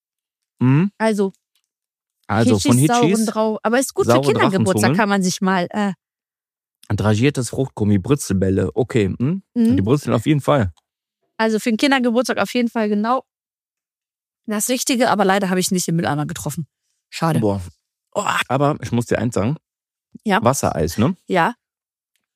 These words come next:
Speaker 1: Magst du Wassereis?
Speaker 2: Ja, natürlich.
Speaker 1: Es gibt auch Wassereis von dieser selbigen Firma hier.
Speaker 2: Von Hitchis?
Speaker 1: Von Hitchis.
Speaker 2: Mhm.
Speaker 1: Das ist so geil,
Speaker 2: Oh.
Speaker 1: dieses Wassereis von Hitchis, weil das schmeckt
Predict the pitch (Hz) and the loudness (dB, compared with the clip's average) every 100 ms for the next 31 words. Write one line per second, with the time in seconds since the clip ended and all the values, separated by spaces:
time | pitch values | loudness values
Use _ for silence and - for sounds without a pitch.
0 | _ _ - 101 - 104 123 - 180 208 | _ _ -2 -2 0 -2 -2 -2 -4 0
1 | 196 311 _ - - 302 - - _ _ | 0 0 _ -14 -6 -4 -4 -8 _ _
2 | - - _ _ - 95 139 - - 135 | -20 -20 _ _ -10 -4 -4 -4 -2 -2
3 | - 123 - - 101 120 - 110 117 147 | 2 0 0 -2 -2 -2 -2 -2 -2 0
4 | 143 117 131 156 135 135 - 120 95 90 | 0 2 2 2 0 0 2 0 2 0
5 | 92 123 - - 214 226 285 240 294 - | -2 -4 -12 -2 0 2 0 0 -2 -4
6 | _ _ _ _ - - 110 127 - - | _ _ _ _ -12 -2 0 0 -2 -6
7 | 120 - 208 214 277 - - - - - | -6 0 2 2 -2 -6 -20 -20 -8 -4
8 | 95 87 90 95 90 90 113 143 139 117 | -2 -4 -6 -4 -4 0 2 4 4 4
9 | 107 90 113 - - 160 143 113 120 104 | 4 2 0 -6 -12 -8 -2 0 0 2
10 | 127 - - 120 113 123 - 120 - 107 | 0 2 -4 -2 0 -2 -2 -6 0 2
11 | 104 151 - - - - - _ - 120 | 2 0 -4 -14 -20 -20 -20 _ -4 0
12 | 143 - - | 0 -2 -18